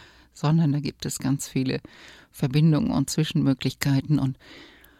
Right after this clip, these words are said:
ähm, ich erzähle das ja als meinen Weg, um zu sagen, das war für mich möglich. Das heißt, das ist möglich, aber nicht, um, äh,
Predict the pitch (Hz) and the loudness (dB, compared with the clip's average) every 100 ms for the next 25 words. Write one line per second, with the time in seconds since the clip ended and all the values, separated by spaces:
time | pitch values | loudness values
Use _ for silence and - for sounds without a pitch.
0 | _ _ _ _ 151 139 131 131 123 - | _ _ _ _ 0 2 2 2 0 -6
1 | - - - - 135 - 160 - 143 - | -8 -8 -6 -2 0 0 -4 -6 -8 -4
2 | 135 127 151 190 185 147 190 - - 156 | 0 2 4 4 4 4 0 -2 -6 -6
3 | - 160 156 151 151 - - _ _ - | -4 -6 -6 -6 -6 -8 -12 _ _ -8
4 | 156 - 123 127 131 156 - 127 135 - | -6 -6 -4 -2 -2 -4 -4 -2 -2 -6
5 | - 160 160 - 139 165 - - - 151 | -6 2 2 0 -8 -8 -12 -14 -10 -10
6 | - 131 - 180 - - 123 - - - | -8 -6 0 -2 -2 -4 -4 -4 -10 -10
7 | - - 131 135 131 143 - - 147 147 | -12 -10 -6 -4 -2 -4 -10 -10 -8 -8
8 | - 143 139 | -8 -8 -8